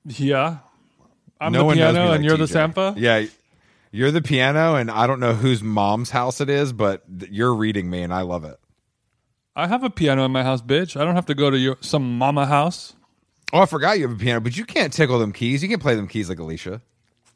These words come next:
Speaker 1: I can't play them like Alicia or Sampha, but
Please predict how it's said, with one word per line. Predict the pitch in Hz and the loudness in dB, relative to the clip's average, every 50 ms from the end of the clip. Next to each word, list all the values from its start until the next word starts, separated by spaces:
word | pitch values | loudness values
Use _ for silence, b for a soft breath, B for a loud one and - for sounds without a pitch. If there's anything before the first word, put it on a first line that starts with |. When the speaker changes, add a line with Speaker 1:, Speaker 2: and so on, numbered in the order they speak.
| _ _ _ _ _ _ - - - | _ _ _ _ _ _ -16 -10 -8
Speaker 1:
I | 143 160 | -10 -6
can't | - 180 180 175 160 | -2 -2 -2 0 4
play | 170 175 175 | 4 4 6
them | 170 170 165 160 156 | 6 4 2 4 4
like | 151 151 151 - | 4 2 2 2
Alicia | 151 143 143 143 139 - 151 139 139 | 0 0 2 0 2 2 2 2 2
or | 139 131 143 151 143 | 4 4 4 4 4
Sampha, | - - - 143 147 139 - 143 139 135 131 123 | 2 2 4 4 4 4 4 2 2 2 0 0
but | 127 139 135 135 135 135 131 - | 0 0 2 2 0 0 -2 -6